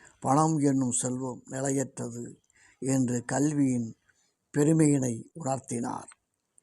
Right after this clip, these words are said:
இதைதான் வள்ளுவர், "கேடில் விழுச்செல்வம் கல்வி,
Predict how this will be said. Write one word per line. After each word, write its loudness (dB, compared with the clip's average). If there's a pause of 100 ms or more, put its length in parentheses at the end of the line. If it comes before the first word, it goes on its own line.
(340)
இதைதான் 2
வள்ளுவர், 0 (1700)
"கேடில் 4
விழுச்செல்வம் 0
கல்வி, -4